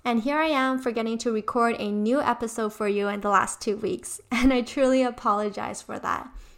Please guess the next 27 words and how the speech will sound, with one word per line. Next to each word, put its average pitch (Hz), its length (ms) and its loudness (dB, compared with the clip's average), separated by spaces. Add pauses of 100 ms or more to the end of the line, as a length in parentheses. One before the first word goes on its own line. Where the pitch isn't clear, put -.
(200)
What 320 140 -2
I 440 140 2
think 240 260 -2
it 226 120 2
is, 254 540 -2 (140)
is 208 280 -4
because 226 520 -4
I 208 100 -2
simply 294 680 -4
cannot 202 680 -2
do 202 260 0
scripts. - 560 -8 (440)
I 208 80 0
can't 277 480 -2 (180)
read 226 500 -2
things 208 360 -2
word 202 340 -2
for 185 320 -6
word 196 400 0
because 208 540 -4 (360)
I 214 140 -2
feel 220 720 0
so 220 420 0
robotic, 220 1000 4
I 202 140 -2
feel 196 320 -2
emotionless. 226 1120 -4